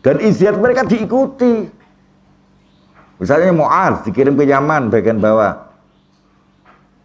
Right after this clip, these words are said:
otomatis seluruh umat Islam yang ada di Yaman bagian bawah akan mengikuti ijtihadnya Mu'adz bin Jabal. Padahal itu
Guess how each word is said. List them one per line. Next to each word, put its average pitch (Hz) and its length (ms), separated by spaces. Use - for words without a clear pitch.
otomatis 185 720
seluruh 208 400
umat 190 240
Islam 214 320
yang 196 160
ada 170 160
di 156 80
Yaman 165 400
bagian 139 320
bawah 98 480
akan 170 240
mengikuti 226 640
ijtihadnya 143 800
Mu'adz 131 320
bin 180 320
Jabal. 147 400
Padahal 151 320
itu 202 80